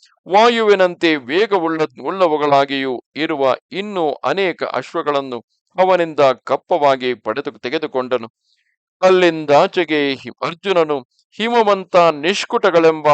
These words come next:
ಪರ್ವತ ಪ್ರಾಂತ್ಯಗಳನ್ನು ಜಯಿಸಿ ಶ್ವೇತ ಪರ್ವತಕ್ಕೆ ಹೋಗಿ ಅಲ್ಲಿ ತನ್ನ ಸೈನ್ಯವನ್ನು ಇಳಿಸಿದನು. ಇದು ಇಪ್ಪತ್ತ ಎಂಟನೆಯ ಅಧ್ಯಾಯವು.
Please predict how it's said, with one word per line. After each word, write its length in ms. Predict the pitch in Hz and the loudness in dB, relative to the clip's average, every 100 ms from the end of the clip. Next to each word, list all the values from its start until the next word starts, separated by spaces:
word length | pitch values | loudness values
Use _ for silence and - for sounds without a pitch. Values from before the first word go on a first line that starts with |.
| 139 - | 2 0
ಪರ್ವತ 380 | 160 208 185 | -2 0 0
ಪ್ರಾಂತ್ಯಗಳನ್ನು 920 | 151 - 120 175 190 156 151 143 135 123 | -2 -2 -4 -2 -2 0 0 0 -4 -6
ಜಯಿಸಿ 480 | 107 139 156 135 113 _ _ _ _ 220 | -6 -6 -8 -12 -14 _ _ _ _ 0
ಶ್ವೇತ 280 | 247 254 | 2 4
ಪರ್ವತಕ್ಕೆ 640 | 226 180 185 196 180 - 151 | 2 2 2 2 0 -2 -4
ಹೋಗಿ 400 | 135 156 147 135 - _ _ | -2 -4 -4 -8 -12 _ _
ಅಲ್ಲಿ 400 | 180 202 180 165 | 0 2 0 0
ತನ್ನ 400 | - - 156 156 | 0 -2 0 0
ಸೈನ್ಯವನ್ನು 840 | 143 - 147 202 165 147 139 135 123 | -2 -4 -6 0 0 0 -2 -6 -6
ಇಳಿಸಿದನು. 600 | 104 113 135 131 123 113 _ _ _ _ _ _ _ _ _ _ _ _ _ _ _ | -8 -10 -8 -6 -6 -8 _ _ _ _ _ _ _ _ _ _ _ _ _ _ _
ಇದು 440 | 196 185 156 135 120 - | -8 -6 -4 -4 -6 -10
ಇಪ್ಪತ್ತ 520 | 165 - - 156 _ | -14 -14 -6 -6 _
ಎಂಟನೆಯ 680 | 135 127 123 170 151 135 127 113 110 | -2 -2 -4 -2 -2 0 0 0 -2
ಅಧ್ಯಾಯವು. 640 | - 110 - 147 127 117 | -6 -10 -6 -4 -2 -2